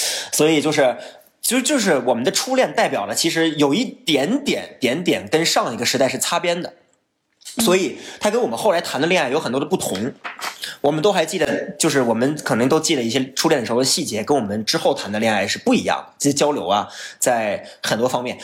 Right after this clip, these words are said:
它其实代表的是时代的变化。就是这些细节抽离出来的时候，其实都可以，就是我们都会发现我们自己都在时代里面。所以就这一点，我觉得，呃，就是这个会给我回忆初恋这个事情增加很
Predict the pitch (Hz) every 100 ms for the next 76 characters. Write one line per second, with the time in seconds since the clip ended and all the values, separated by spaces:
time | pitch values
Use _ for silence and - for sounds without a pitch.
0 | - 233 233 220 226 202 147 104 - -
1 | 135 139 120 165 104 92 60 - 180 294
2 | 233 226 220 220 135 127 - 175 135 117
3 | 123 104 101 101 104 127 131 143 156 117
4 | 101 - - - - - - 139 123 117
5 | 160 240 147 127 135 117 107 123 104 92
6 | 123 123 95 80 - 104 107 156 92 -
7 | - - - - - 175 190 190 190 254
8 | 190 127 117 127 95 101 117 123 90 -
9 | - - _ _ _ - 123 117 110 107
10 | 107 - - _ _ _ - - - -
11 | 185 151 - 262 160 - 233 - 104 147
12 | 147 101 69 50 - - - 110 127 143
13 | 104 - 151 120 123 110 120 107 101 123
14 | 135 135 131